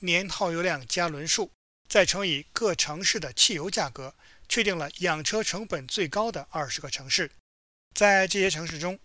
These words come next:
虽然西雅图居民收入中位数高达十二万一千九百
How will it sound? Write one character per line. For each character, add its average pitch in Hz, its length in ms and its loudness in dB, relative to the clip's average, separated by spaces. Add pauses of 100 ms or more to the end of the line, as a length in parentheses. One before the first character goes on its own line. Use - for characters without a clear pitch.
(240)
虽 - 220 2
然 190 160 2
西 - 260 8
雅 180 180 0
图 170 220 -6
居 254 300 0
民 208 180 -2
收 226 200 2
入 175 120 -2
中 247 220 -6
位 196 120 -4
数 151 300 -4 (140)
高 165 200 2
达 147 240 2
十 - 300 4
二 185 160 4
万 156 260 -4
一 190 140 -6
千 170 260 0
九 160 200 -4
百 120 200 -10